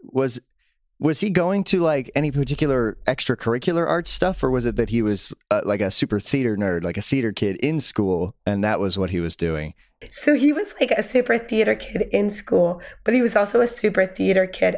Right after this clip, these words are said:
Speaker 2: at home and would constantly, like, make home videos and
Speaker 1: Oh.
Speaker 2: just pursue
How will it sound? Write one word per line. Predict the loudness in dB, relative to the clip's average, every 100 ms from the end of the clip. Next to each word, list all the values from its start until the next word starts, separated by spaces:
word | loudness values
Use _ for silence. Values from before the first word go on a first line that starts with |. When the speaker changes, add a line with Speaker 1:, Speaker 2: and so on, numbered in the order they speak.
| -4
Speaker 2:
at | 0 0 0
home | 2 4 4 2 -4 -16 -20 -20 _ 2
and | 2
would | 2 -2
constantly, | 2 2 2 0 2 2
like, | 2 0
make | 0 2 2
home | 2 2 2
videos | 0 2 4 4 6 4 4 2 0 0
and | 2 2 0 -2 -2
Speaker 1:
Oh. | 0 2
Speaker 2:
just | 4 4 2
pursue | 0 -4 0 2 4 4 4 2